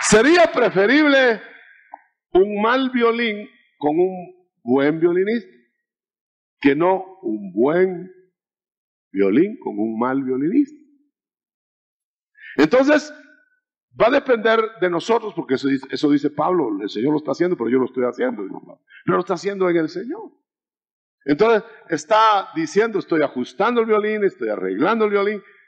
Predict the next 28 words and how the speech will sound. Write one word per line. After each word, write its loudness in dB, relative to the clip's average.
pero 0
si -6
no 0
se -2
deja -2
ajustar -6
el -4
violín, -4
no -4
va -2
a -6
tocar -6
bien. 2
El -2
buen 4
violinista. 2
Pero 2
lo -2
que 0
va 4
a 0
perder 0
es 0
el -2
violín, 0
no 2
el -4
violinista. -2